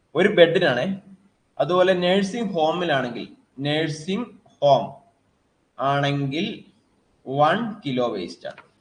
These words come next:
So, ഗവൺമെന്റ് ഹോസ്പിറ്റൽ ഒരു ബെഡിൽ ഫോർ കിലോ വേസ്റ്റ്, പ്രൈവറ്റ് ഹോസ്പിറ്റൽ ടു കിലോ വേസ്റ്റ്, നഴ്സിംഗ് ഹോമിൽ വൺ കിലോ വേസ്റ്റ്. അപ്പൊ ഇത്രയും വേസ്റ്റുകൾ വരുന്നുണ്ട്, ഒരു ഹോസ്പിറ്റലിൽ നിന്നാണ് വരുന്നത് കേട്ടോ. So, നമുക്ക് ഇനി അടുത്ത ക്വസ്റ്റ്യനിലേക്ക് പോയിട്ട്,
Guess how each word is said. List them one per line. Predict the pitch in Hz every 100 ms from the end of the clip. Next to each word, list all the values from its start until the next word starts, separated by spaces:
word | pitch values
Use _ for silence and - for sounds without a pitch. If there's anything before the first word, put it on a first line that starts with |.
| _ _ _ -
So, | 143
ഗവൺമെന്റ് | 131 135 165 202
ഹോസ്പിറ്റൽ | 180 170 - 156 156
ഒരു | 143
ബെഡിൽ | 139 127 123 143 196 - -
ഫോർ | 147 139
കിലോ | 135 143
വേസ്റ്റ്, | 139 139 139 190 - _ _ _ -
പ്രൈവറ്റ് | 123 139 170
ഹോസ്പിറ്റൽ | 175 147 - 143 135 131
ടു | 127 131
കിലോ | 156 156
വേസ്റ്റ്, | 151 151 170 139
നഴ്സിംഗ് | 135 139 185 156
ഹോമിൽ | 135 120 139 - - 107
വൺ | 117 120 113
കിലോ | 107
വേസ്റ്റ്. | 90 - - _
അപ്പൊ | - 170
ഇത്രയും | 165 233 254
വേസ്റ്റുകൾ | 185 170 175 - 202 170
വരുന്നുണ്ട്, | 131 131 110 92 _ 139
ഒരു | 160 - - - - _ 131
ഹോസ്പിറ്റലിൽ | 139 143 143 160 170
നിന്നാണ് | 175 135 123
വരുന്നത് | 101 98 110
കേട്ടോ. | 104 - - _ _ - _ _ _ _ _ _ _ _ _ _ _ _ _ _ _ -
So, | 196 190
നമുക്ക് | 180 190
ഇനി | 190
അടുത്ത | 175 175
ക്വസ്റ്റ്യനിലേക്ക് | 220 190 190 185 185 180
പോയിട്ട്, | 165 156 170 254